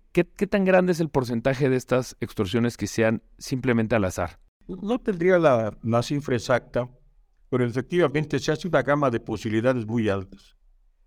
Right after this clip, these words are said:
Speaker 2: Desde que en un directorio estén estos tipos al azar buscando números telefónicos y algunas veces por la sorpresa, el interlocutor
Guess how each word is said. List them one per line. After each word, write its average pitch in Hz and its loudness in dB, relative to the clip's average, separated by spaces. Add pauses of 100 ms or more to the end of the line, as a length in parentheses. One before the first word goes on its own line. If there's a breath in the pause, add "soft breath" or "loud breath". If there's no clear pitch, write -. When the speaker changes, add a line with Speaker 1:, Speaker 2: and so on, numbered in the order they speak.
(260)
Speaker 2:
Desde 131 2
que 135 2
en 147 -2
un 226 2
directorio 156 2
estén 147 -2
estos 156 -4
tipos 147 -4
al 107 2
azar 139 0
buscando 127 0
números 127 0
telefónicos 107 -4 (840)
y 131 2
algunas 139 0
veces 151 0
por 123 -4
la 113 0
sorpresa, 131 -2 (1200)
el 113 0
interlocutor 117 0